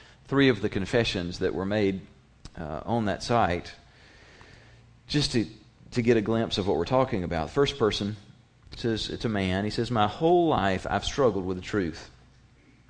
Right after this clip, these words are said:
My problem is that I hate to disappoint people. So if I fail them, I lie about it. I also lie because I'm trying to impress people or to convince people to do something that I want them to do.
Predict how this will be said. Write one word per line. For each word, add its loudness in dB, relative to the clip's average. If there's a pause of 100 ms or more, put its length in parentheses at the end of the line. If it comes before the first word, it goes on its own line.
(160)
My 6
problem 2
is 2
that 2
I 4
hate 2
to -4
disappoint -4
people. -6 (880)
So 4
if 2
I 6
fail 4
them, -4
I -2
lie 0
about -2
it. -16 (420)
I -12
also 0
lie 0 (480)
because -2
I'm -2
trying 2
to 0
impress 2
people -4
or -4
to -8
convince -2
people -2
to -2
do -4
something -2
that -2
I 0
want -4
them -6
to -4
do. -4